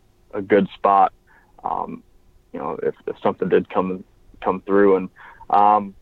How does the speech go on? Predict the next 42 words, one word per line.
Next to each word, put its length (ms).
the 60
first 320
night 180
was 160
better 240
than 160
the 120
second 280
night, 300
and, 300
uh, 340
basically 400
I, 220
I 80
picked 300
some 140
spots 420
on 100
this, 160
on 160
this, 140
in 80
this 180
river 220
bottom, 480
um, 480
where 160
there's 300
some 120
heavy 460
heavy 220
trail 300
crossings 500
across 420
the 80
river 360
and, 240
uh, 300
was 180
able 180
to 120
access 440